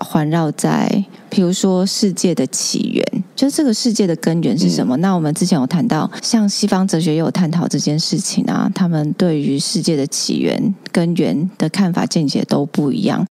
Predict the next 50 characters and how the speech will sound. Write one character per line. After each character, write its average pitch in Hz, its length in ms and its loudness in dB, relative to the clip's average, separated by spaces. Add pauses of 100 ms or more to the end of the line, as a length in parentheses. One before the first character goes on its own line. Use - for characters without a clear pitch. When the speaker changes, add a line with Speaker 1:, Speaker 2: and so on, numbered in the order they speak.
(120)
Speaker 1:
那 196 200 2
在 180 320 0
东 190 180 2
方 190 200 2
思 185 160 0
想 170 160 2
里 - 80 2
面， 165 140 2
对 196 100 2
我 180 140 2
来 139 180 0
说 160 240 0
啦， 135 120 2
至 175 160 -2
少 143 140 2
我 139 60 2
认 170 200 2
识 165 160 0
到 156 180 2
的， 98 140 0
就 147 100 -2
是 156 180 0
老 156 220 2
子 156 220 0
是 170 140 0
第 160 200 0
一 160 40 -2
个 - 140 -2
探 - 240 0
讨 - 160 -2
到 - 300 0
这 156 140 0
件 147 180 0
事 - 240 -2
情。 - 320 -2 (240)
然 214 120 2
后 240 80 2
他 233 200 2
是 220 140 0
讲 185 260 -2
说， 165 320 0
就 170 140 0
是 156 480 0 (220)
有 190 180 2
一 214 100 0
个 220 160 2
东 190 280 2
西， 180 240 0
它 185 280 0
是 175 240 0